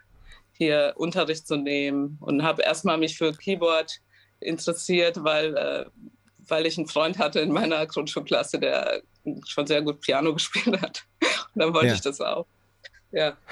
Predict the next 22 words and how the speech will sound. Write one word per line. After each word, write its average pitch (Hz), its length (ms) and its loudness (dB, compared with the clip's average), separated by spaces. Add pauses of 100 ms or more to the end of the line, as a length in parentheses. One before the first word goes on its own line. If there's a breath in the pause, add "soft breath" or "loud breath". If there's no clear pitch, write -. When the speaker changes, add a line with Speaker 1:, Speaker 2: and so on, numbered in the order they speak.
(120)
Speaker 2:
<laughs> 113 520 2 (1300 loud breath)
Ja, 117 280 0 (320)
cool. 107 220 2 (640 loud breath)
Und, 123 480 2
ähm, 117 580 0
das - 160 -2
heißt, 143 280 0
du 135 80 2
hast - 300 -6
mit 127 180 -4
sechs 135 260 0
dann, 117 420 -2
äh, 113 300 0
angefangen, 120 380 -4
Keyboard 92 280 -8
zu 90 100 -10
spielen? 85 340 -14 (760)
Speaker 1:
Ja, 143 240 2
genau. 139 460 -4 (420)
Mhm. 175 300 0
Speaker 2:
Genau, 92 340 -4 (220)
genau. 92 340 -6